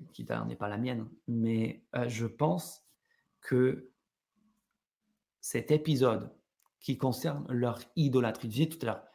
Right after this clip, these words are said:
mais comment est-ce qu'ils ont pu faire ça ? Et la réponse, c'est au début du chapitre trente-deux, le peuple voyait que Moïse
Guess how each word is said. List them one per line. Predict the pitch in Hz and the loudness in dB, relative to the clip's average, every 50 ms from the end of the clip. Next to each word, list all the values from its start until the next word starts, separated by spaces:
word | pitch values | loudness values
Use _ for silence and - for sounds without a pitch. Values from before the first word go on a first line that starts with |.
| _ _ _ | _ _ _
mais | 120 117 - | -6 -6 -6
comment | - - 156 156 156 175 180 - - | 0 4 4 6 6 4 0 -2 -4
est-ce | - 135 127 - | -4 -4 -4 -4
qu'ils | - 131 120 123 | -6 -4 -2 -2
ont | 117 | -2
pu | 113 - - 110 | -4 -6 -8 -8
faire | - - - - | -6 -8 -10 -8
ça ? | - - - - - _ _ _ _ _ _ _ _ _ _ _ _ _ _ _ _ _ _ _ _ | -10 -10 -10 -10 -16 _ _ _ _ _ _ _ _ _ _ _ _ _ _ _ _ _ _ _ _
Et | - 123 | -2 2
la | 117 123 | 4 4
réponse, | 123 151 165 165 165 127 - | 6 4 6 6 4 4 4
c'est | - 120 | 0 0
au | 117 | 2
début | 117 135 131 127 | 4 4 6 4
du | 123 | 4
chapitre | - 123 107 - - 107 - - - | 2 0 -4 -4 -6 -12 -8 -8 -8
trente-deux, | - - - 120 110 - 113 104 107 110 110 - - - - _ _ _ _ _ _ _ _ | -8 -6 -6 -6 -4 -4 -4 -2 0 0 -2 -2 -4 -8 -18 _ _ _ _ _ _ _ _
le | - 113 - | -6 -4 4
peuple | - 156 156 156 - - - - _ - | 6 6 6 6 -2 -10 -18 -20 _ -10
voyait | 190 120 117 123 131 120 117 117 113 151 - - _ _ | -8 -2 2 2 2 4 4 2 0 -2 -6 -12 _ _
que | - 127 | -2 0
Moïse | 117 117 120 120 120 117 117 117 117 117 117 - | 2 2 2 2 4 2 2 0 -2 -6 -10 -14